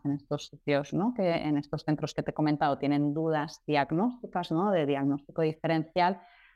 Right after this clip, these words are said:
pues, eh, desde estos cesmas nos lo remiten a, a nuestra unidad para hacer un estudio más profundizado del caso. Pero,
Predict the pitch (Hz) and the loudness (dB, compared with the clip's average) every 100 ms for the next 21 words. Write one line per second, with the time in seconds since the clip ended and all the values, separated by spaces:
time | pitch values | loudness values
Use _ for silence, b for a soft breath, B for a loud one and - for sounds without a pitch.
0 | B _ 170 160 - - 156 143 139 - | B _ 0 0 -2 -2 0 2 2 -2
1 | 156 160 147 151 - 160 - 202 208 202 | -6 -4 -4 -6 -2 -4 -2 0 0 0
2 | 214 220 - 165 151 143 147 131 135 135 | -2 -2 -4 -2 -2 -2 -2 0 -2 0
3 | 156 156 143 135 127 - 143 147 131 - | 0 0 0 -2 -4 -4 -2 -2 -2 -2
4 | 135 123 127 131 131 - _ 139 135 127 | 0 0 0 0 -2 -6 _ -2 0 0
5 | 127 - 131 139 135 _ 135 135 131 127 | -2 -4 0 0 -2 _ -2 0 0 0
6 | 127 - _ - - 127 127 - 135 131 | -2 -8 _ -16 -8 -2 -2 -2 -2 0
7 | 131 131 147 143 - - 139 127 | 0 -2 -4 -6 -6 0 0 0